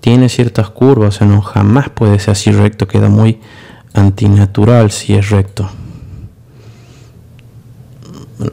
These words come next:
por ejemplo, acá voy a utilizar la herramienta pluma porque no, no me convence este punto. Y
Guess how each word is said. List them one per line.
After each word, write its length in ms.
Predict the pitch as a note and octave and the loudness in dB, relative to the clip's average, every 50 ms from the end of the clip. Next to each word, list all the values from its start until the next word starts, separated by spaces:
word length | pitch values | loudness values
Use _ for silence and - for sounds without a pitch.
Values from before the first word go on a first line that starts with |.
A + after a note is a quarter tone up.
| - - | -8 -8
por 100 | - - | -8 -8
ejemplo, 320 | - - - G#2+ G#2 G#2+ | -4 -2 -2 0 0 0
acá 200 | G#2 - A#2+ A#2+ | -2 0 0 2
voy 100 | A#2+ A2+ | 2 2
a 40 | G#2+ | 0
utilizar 360 | G#2 A#2 A2+ G#2 G2+ - A2 | 0 -2 -4 -4 -2 -2 0
la 80 | G#2 G#2 | 0 0
herramienta 420 | G#2+ A2 G#2+ G#2+ A2+ A2 A2 A2 | 0 0 0 0 0 0 0 -2
pluma 240 | G2+ - B2 C#3 A#2+ | -2 0 0 0 2
porque 180 | G#2+ - G2+ G2+ | 0 0 0 0
no, 320 | G#2 G#2 G#2 - - - - - - - - - - - - - - - - - - - - - - - - - - - - - - - | 0 0 0 -2 -4 -6 -8 -12 -18 -20 -20 -20 -20 -20 -20 -20 -20 -20 -20 -20 -20 -20 -20 -20 -20 -20 -20 -20 -20 -20 -20 -20 -8 -2
no 100 | - A2 | 0 2
me 140 | G#2+ G#2+ G#2+ | 2 2 2
convence 480 | G#2 - G#2 G#2 G#2+ A2+ A2+ A2+ - - | 0 0 0 2 2 2 2 0 0 -2
este 200 | - - - A2+ | -4 -4 -4 -6
punto. 380 | A2+ - F#2+ F2+ - - - - - - - - - - - - - - - - - - - - - - - - - - - - - - - - - - - - | -4 -4 -4 -4 -4 -6 -10 -16 -20 -20 -20 -20 -20 -20 -20 -20 -20 -20 -20 -20 -20 -20 -20 -20 -20 -20 -20 -20 -20 -20 -20 -20 -20 -20 -20 -20 -20 -20 -20 -6
Y 300 | - A2+ A2 A#2 - - | -2 0 0 0 -2 -4